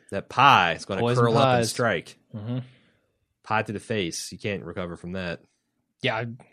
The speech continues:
Speaker 2: I don't know. Like I said, I'm, I'm half applauding them and half super confused by that intro.
Speaker 1: Barry C, "Are we to believe that John Murphy and his fireman buddies are such militant atheists slash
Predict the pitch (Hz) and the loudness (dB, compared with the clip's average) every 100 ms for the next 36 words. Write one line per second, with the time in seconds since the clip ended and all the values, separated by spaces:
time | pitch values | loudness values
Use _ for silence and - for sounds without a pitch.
0 | - 110 104 104 101 - _ _ _ - | -10 -8 -6 -8 -10 -12 _ _ _ -2
1 | 120 120 - 123 117 117 117 - _ _ | 0 0 2 4 6 4 0 -6 _ _
2 | - 120 113 127 123 - - _ _ _ | -2 0 2 4 4 0 -20 _ _ _
3 | - 135 - 135 127 120 117 110 107 117 | -6 -6 0 4 4 4 2 0 0 -2
4 | - - 113 101 107 - 113 110 104 101 | -2 -6 -8 -10 -12 -10 -6 -4 -6 -8
5 | - 98 98 98 98 98 - 98 98 _ | -10 -8 -8 -10 -10 -10 -10 -12 -14 _
6 | _ _ _ _ - - _ _ _ - | _ _ _ _ -18 -18 _ _ _ 2
7 | 135 151 - 196 127 90 82 - 110 117 | 6 6 4 2 2 2 -2 0 2 4
8 | 131 175 185 170 165 156 110 98 101 - | 2 2 0 0 2 4 2 2 0 -4
9 | 95 107 123 123 123 127 98 90 90 - | -6 0 0 2 2 0 -2 -4 -4 -4
10 | 104 107 107 95 113 104 90 - 98 - | -2 0 0 0 0 0 -4 -6 -6 -4
11 | 104 120 127 127 - 110 110 110 113 - | 0 0 0 -4 -2 -2 0 -2 -4 -4
12 | - - - 104 104 104 | -10 -10 -2 0 0 0